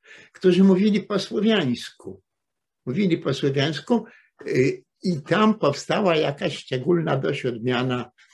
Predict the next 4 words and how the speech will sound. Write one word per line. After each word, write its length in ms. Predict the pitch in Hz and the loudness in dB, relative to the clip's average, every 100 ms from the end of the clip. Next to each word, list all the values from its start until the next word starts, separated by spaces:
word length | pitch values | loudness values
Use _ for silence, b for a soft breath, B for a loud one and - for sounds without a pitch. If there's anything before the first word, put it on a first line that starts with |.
| b _ - | b _ -12
e, 400 | 104 104 104 98 95 | -8 -6 -6 -8 -6
odmiana, 640 | 123 123 131 127 127 117 - 101 | -4 -2 -2 0 -2 -4 -6 -8
e, 760 | 101 104 98 104 98 98 98 | -6 -6 -6 -6 -6 -8 -8
słowiańska. 960 | 98 - 127 135 90 - - - - | -10 -6 -4 -4 -6 -8 -14 -16 -20